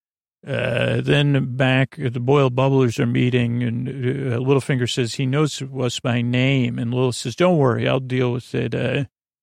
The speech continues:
you two go to the globe. It's almost time for the performance." Uh, let's see, fourteen, very Earthsea. Deal with the doctor. Uh,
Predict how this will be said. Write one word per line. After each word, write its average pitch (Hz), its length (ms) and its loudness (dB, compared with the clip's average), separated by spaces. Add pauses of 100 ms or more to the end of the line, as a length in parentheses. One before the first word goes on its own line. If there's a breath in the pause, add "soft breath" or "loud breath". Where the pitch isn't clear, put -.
(280)
you 170 120 -2
two 160 240 0
go 143 280 4
to 135 100 2
the 123 100 0
globe. 135 480 4
It's 135 160 -10
almost 135 320 -2
time 127 300 2
for 131 180 -4
the 123 140 -4
performance." 135 1120 -2 (760)
Uh, 117 560 0
let's 120 200 0
see, - 240 -10
fourteen, 127 920 -2
very 131 400 2
Earthsea. 127 1120 -2 (800)
Deal 151 280 4
with 143 140 2
the 139 100 -6
doctor. 127 1080 0 (1300)
Uh, 123 640 -2